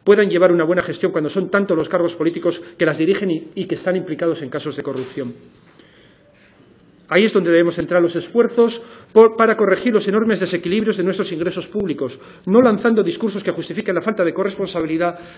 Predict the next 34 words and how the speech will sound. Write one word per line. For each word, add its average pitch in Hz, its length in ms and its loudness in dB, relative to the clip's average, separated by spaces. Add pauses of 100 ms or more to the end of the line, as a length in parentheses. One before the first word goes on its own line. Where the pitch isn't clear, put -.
de 160 100 -2
quienes 160 220 -2
cuentan 233 300 -2
con 185 120 0
grandes 202 280 -2
fortunas 202 360 -2
y 202 40 -4
patrimonios, 185 500 -2
que 214 120 2
es 208 40 -2
de 240 80 6
lo 220 80 4
que 220 60 -2
estamos 196 340 -2
hablando 170 260 0
aquí, 139 180 -6 (460)
¿eh? 208 200 -6 (240)
Estos 208 240 0
mismos 233 320 4
en 185 80 2
los 170 100 -2
que - 80 -2
recae 160 280 2
el 185 80 2
mayor 180 260 2
peso 185 200 0
del 147 60 -4
fraude 190 240 0
fiscal 165 400 -2
en 160 140 -2
este 180 180 -4
país, 165 300 0 (160)
aunque - 240 -6
provengan 156 560 -2